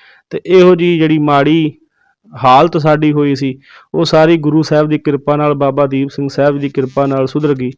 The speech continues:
ਕਹਿੰਦੇ, ਮੇਰੇ ਘਰ ਵਾਲੇ ਨੇ ਅੰਮ੍ਰਿਤ ਛਕਿਆ, ਜਦੋਂ ਉਹ ਛਕ ਕੇ ਆਇਆ, ਉਹਨੇ ਪਿਤਾ ਜੀ ਹੁਣਾਂ ਨੂੰ ਵੀ, ਮਾਤਾ ਹੁਣਾਂ ਨੂੰ ਵੀ ਸਮਝਾਉਣਾ ਸ਼ੁਰੂ ਕੀਤਾ ਕਿ "ਨਹੀਂ, ਆਪਾਂ ਗਲਤ ਕਰ ਰਹੇ ਹਾਂ ਤੇ ਦੁੱਖ ਭੋਗਦੇ ਹਾਂ, ਤੁਸੀਂ ਵੀ ਇਹ ਚੀਜ਼ਾਂ ਛੱਡੋ।"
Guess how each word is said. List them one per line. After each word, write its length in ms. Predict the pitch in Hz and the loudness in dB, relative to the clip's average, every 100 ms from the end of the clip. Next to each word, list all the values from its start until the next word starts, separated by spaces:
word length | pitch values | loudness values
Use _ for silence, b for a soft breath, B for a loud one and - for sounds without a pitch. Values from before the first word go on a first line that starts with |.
| b b b _ | b b b _
ਕਹਿੰਦੇ, 240 | 160 170 | 0 2
ਮੇਰੇ 200 | 180 170 | 2 0
ਘਰ 260 | 160 151 131 | 2 2 2
ਵਾਲੇ 220 | 156 175 | 4 2
ਨੇ 120 | 170 | 2
ਅੰਮ੍ਰਿਤ 200 | 165 156 | 2 0
ਛਕਿਆ, 320 | - 147 151 147 | -2 0 2 2
ਜਦੋਂ 240 | 151 160 | 2 2
ਉਹ 80 | 175 | 2
ਛਕ 240 | - 151 151 | 2 0 2
ਕੇ 120 | 151 | 4
ਆਇਆ, 120 | 147 | 4
ਉਹਨੇ 240 | 147 151 143 b b b - 156 185 180 _ | 2 0 -2 b b b -16 -14 -14 -20 _
ਪਿਤਾ 280 | 156 147 160 | 0 2 4
ਜੀ 120 | 160 | 4
ਹੁਣਾਂ 260 | 156 160 156 | 2 2 0
ਨੂੰ 120 | 156 | 0
ਵੀ, 100 | 160 | 0
ਮਾਤਾ 320 | 151 143 147 147 | 0 0 0 0
ਹੁਣਾਂ 240 | 156 156 | 0 0
ਨੂੰ 120 | 160 | 0
ਵੀ 140 | 165 151 | 0 0
ਸਮਝਾਉਣਾ 480 | 151 151 147 131 | -2 0 0 -2
ਸ਼ੁਰੂ 260 | 127 160 156 | -4 -4 -4
ਕੀਤਾ 320 | 147 139 147 | -4 -2 -2
ਕਿ 140 | 143 147 | 0 -2
"ਨਹੀਂ, 320 | 143 160 160 B B B | 0 0 0 B B B
ਆਪਾਂ 280 | 147 139 151 | -2 0 0
ਗਲਤ 260 | 143 165 160 | 2 0 0
ਕਰ 200 | 147 139 | -2 -2
ਰਹੇ 160 | 147 | -2
ਹਾਂ 120 | 147 | -2
ਤੇ 80 | 147 | -2
ਦੁੱਖ 320 | 147 147 139 | 0 0 0
ਭੋਗਦੇ 400 | 160 156 135 127 | -2 0 0 -2
ਹਾਂ, 60 | 131 - _ _ _ _ _ | -4 -8 _ _ _ _ _
ਤੁਸੀਂ 260 | 165 160 185 | -2 2 2
ਵੀ 120 | 180 | 2
ਇਹ 40 | |
ਚੀਜ਼ਾਂ 300 | 165 156 156 | 0 -2 -2
ਛੱਡੋ।" 300 | 147 156 156 | -2 0 0